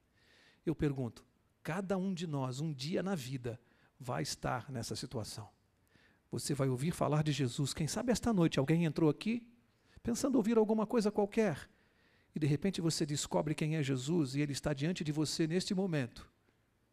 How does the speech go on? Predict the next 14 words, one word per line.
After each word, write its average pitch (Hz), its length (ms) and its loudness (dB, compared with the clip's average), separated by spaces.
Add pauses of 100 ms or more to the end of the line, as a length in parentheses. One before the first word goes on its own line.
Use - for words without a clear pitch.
(800)
E 143 40 -4
você 143 220 -2
tem 160 100 -2
uma 151 140 0
decisão 147 380 -2
de 143 100 -2
consequências 156 640 -2
eternas. 107 640 -6 (460)
O 180 80 -2
que 214 420 -4 (280)
fará 160 560 -4 (160)
você 143 520 -2 (560)
de 135 80 -4
Jesus 120 520 -6